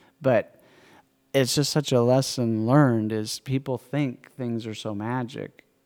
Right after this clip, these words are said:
And I'll bet you anything, your first iteration was you sent him a video. I'll bet you anything, there's definitely a strategy to get Joe, get John Rogan on this call.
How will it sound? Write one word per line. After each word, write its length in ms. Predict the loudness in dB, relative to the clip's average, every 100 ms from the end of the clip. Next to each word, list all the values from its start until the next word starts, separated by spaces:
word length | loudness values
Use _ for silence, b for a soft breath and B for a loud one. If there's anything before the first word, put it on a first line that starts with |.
| _ -12
And 140 | -6
I'll 100 | -2
bet 220 | 0 -2
you 80 | -2
anything, 640 | -2 -2 -2 -6 -6 -8 -10 -20 _ _ _ _ -8
your 80 | -2
first 280 | -2 -2 -4
iteration 500 | -2 -2 -2 -4 -4
was 180 | -4
you 80 | -8
sent 180 | -8 -6
him 60 | -6
a 60 | -6
video. 460 | -6 -4 -4 -6 -12 b b b b b b b b _ -6
I'll 100 | -4
bet 180 | -4 -4
you 80 |
anything, 320 | -4 -4 -4 -6
there's 220 | -6 0
definitely 400 | 0 2 -2 -6
a 20 |
strategy 500 | -6 -4 -4 -6 -8
to 80 | -8
get 140 | -6
Joe, 340 | -4 -4 -4 -8 _ _ _ _ _ _ _ -8
get 520 | -2 0 0 0 -8
John 200 | -8 -6
Rogan 260 | -6 -6 -6
on 140 | -6
this 120 | -8
call. 340 | -8 -6 -6